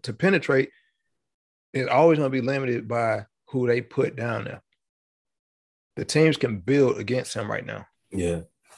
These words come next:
Speaker 2: Yeah.
Speaker 1: But if he, if he, if he open up his game,
Speaker 2: Just gonna be nasty.
Speaker 1: Nasty, boy.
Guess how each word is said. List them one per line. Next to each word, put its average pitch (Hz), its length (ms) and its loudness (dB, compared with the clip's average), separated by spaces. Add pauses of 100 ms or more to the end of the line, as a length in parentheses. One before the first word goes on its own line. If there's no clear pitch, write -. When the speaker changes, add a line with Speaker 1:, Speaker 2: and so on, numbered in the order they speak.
(600)
Speaker 2:
Yeah. 85 220 -2
Speaker 1:
But 101 120 -2
if 95 120 -10
he, 139 240 4
if - 100 -4
he, 139 260 -4
if 131 220 -4
he 165 100 -2
open 147 240 2
up 131 120 0
his 131 160 2
game, 139 400 -2 (1160)
Speaker 2:
Just 151 160 -8
gonna 82 180 -4
be 82 140 -6
nasty. 92 1000 2
Speaker 1:
Nasty, 107 600 -4
boy. 104 400 -2